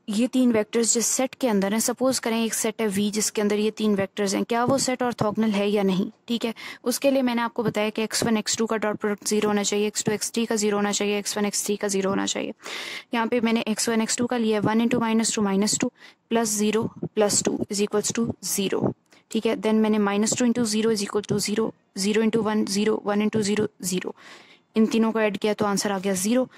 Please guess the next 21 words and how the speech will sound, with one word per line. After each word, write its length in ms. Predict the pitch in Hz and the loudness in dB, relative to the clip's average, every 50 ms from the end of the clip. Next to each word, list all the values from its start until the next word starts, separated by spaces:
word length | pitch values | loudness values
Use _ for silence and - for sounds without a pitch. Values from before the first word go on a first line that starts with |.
| - - - - _ - | -20 -20 -20 -18 _ -6
एक्स 200 | 226 226 - - | -4 -2 0 2
वन 120 | 254 247 240 | 2 2 2
और 80 | 233 | 2
एक्स 220 | 220 208 - - - | 0 -2 -2 -2 0
थ्री 100 | 233 220 | -2 0
का 100 | - 220 | 0 0
वन 240 | 233 226 233 254 247 | 0 2 4 4 4
into 180 | - 269 233 247 | 2 2 2 2
zero, 220 | 262 269 277 294 - - 202 | 2 2 2 0 -2 -4 -4
zero, 380 | 185 196 196 190 202 208 220 - _ - - | 0 0 0 2 0 0 -2 -4 _ -8 -2
zero 200 | 202 220 220 240 | 0 2 2 4
into 200 | 233 233 262 247 | 4 4 4 2
one, 220 | 254 254 247 247 - - | 2 2 0 0 -2 -2
zero, 360 | 202 196 202 196 208 220 247 - - - | -2 0 0 2 2 0 -2 -4 -2 0
two 80 | 226 214 214 | 2 4 4
into 280 | 214 - 226 214 208 | 4 2 0 0 2
zero, 240 | 226 233 254 277 - 214 | 2 2 2 0 0 -2
zero। 280 | 202 196 196 180 - - _ - - - - _ _ _ _ - | -2 -2 0 -2 -2 -6 _ -20 -20 -20 -20 _ _ _ _ -2
ठीक 120 | - 240 - | -2 0 2
हो 80 | 254 | 2
गया। 160 | - - 247 | 0 0 -2